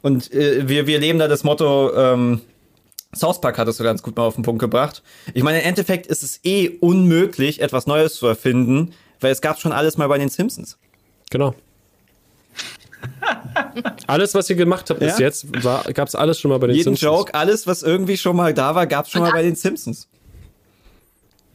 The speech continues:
Speaker 3: Und alles, was sein wird, haben die Simpsons vorhergesagt. Das wissen wir ja auch, seit Trump
Speaker 2: Genau.
Speaker 3: Präsident geworden ist.
Speaker 2: Ja, ganz einfach. Das ist das Lebensmotto einfach. Also,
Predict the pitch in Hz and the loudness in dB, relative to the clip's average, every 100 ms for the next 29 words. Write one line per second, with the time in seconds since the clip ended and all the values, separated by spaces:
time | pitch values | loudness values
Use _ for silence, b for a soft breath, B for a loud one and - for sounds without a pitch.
0 | _ _ _ _ - 208 254 254 - 190 | _ _ _ _ -4 -4 -4 -8 -4 -2
1 | 202 226 254 240 226 214 - 226 220 233 | -2 -4 -6 -6 -6 -6 -8 -8 -6 -8
2 | 226 220 226 196 170 170 - 190 - 208 | -8 -6 -6 -8 -10 -12 -12 -18 -16 -12
3 | 202 196 180 - 196 190 175 - - - | -12 -10 -10 -10 -10 -14 -12 -12 -12 -12
4 | 175 190 226 139 - 170 180 - - - | -2 0 2 0 -4 -14 -16 -18 -20 -20
5 | 160 - - - 180 - _ _ _ - | -20 -20 -20 -6 -4 -4 _ _ _ -20
6 | _ _ - 151 156 143 123 98 - - | _ _ -4 -2 -2 -2 -2 -2 -6 -6
7 | 123 139 - 123 131 135 127 107 95 98 | -2 -2 -4 -4 0 0 0 -2 0 0
8 | 90 95 110 110 107 104 107 | 0 -2 -2 -2 0 -2 -2